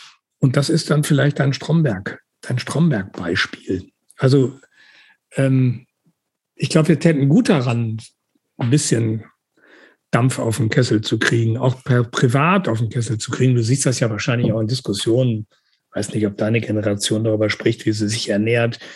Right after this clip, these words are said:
wie Mobilität verstanden wird und so weiter. Aber es sind ja alles große Themen. Wir sind ja bei monstergroßen Themen, die jetzt gesellschaftlich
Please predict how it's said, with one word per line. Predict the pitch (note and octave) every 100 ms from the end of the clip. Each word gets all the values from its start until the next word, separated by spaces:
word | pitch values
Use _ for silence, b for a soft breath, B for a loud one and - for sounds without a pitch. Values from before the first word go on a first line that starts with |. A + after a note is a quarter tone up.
| B B B -
wie | A#2+
Mobilität | A2+ A#2 A2+ A2+ - A#2
verstanden | - A#2 - B2 B2
wird | A#2 A#2+
und | C3+
so | - A2+
weiter. | B2 F#3 A2
Aber | G2+
es |
sind | B2+ C#3
ja | B2+
alles | C#3
große | - B2+ F3+ F#3 D3+
Themen. | F3+ F#3+ F3
Wir |
sind | C3 D3+ C#3+
ja |
bei | D3
monstergroßen | D3 C#3+ C#3 C3+ F3+ B3+ - E3+ D3 F3+ F3 C#3
Themen, | - E3 F3 E3
die | C3+
jetzt | A#2+ -
gesellschaftlich | A#2 A#2+ A#2 - A#2 A#2 A2